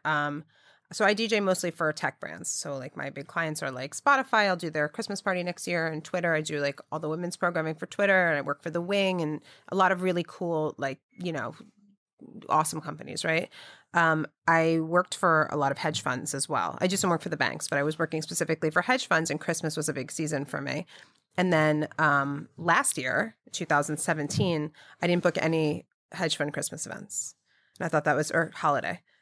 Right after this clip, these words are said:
And I thought that was really strange. And as I looked into that, 'cause I was like, "What, what has happened to this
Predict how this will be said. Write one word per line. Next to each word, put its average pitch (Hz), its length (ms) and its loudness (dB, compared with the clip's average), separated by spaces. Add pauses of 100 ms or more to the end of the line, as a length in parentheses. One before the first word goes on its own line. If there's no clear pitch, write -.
And 175 100 2
I - 20 2
thought 165 140 4
that 147 100 0
was 151 140 -4
really 139 340 -6
strange. 151 880 0 (280)
And 156 120 0
as 160 200 4
I 156 100 4
looked 160 320 0
into 247 300 2
that, 147 360 0
'cause 185 120 -6
I 160 80 2
was 156 160 0
like, 156 200 0
"What, 185 300 -6
what 220 160 -2
has 262 160 2
happened 202 420 0
to 156 200 -2
this 151 300 -2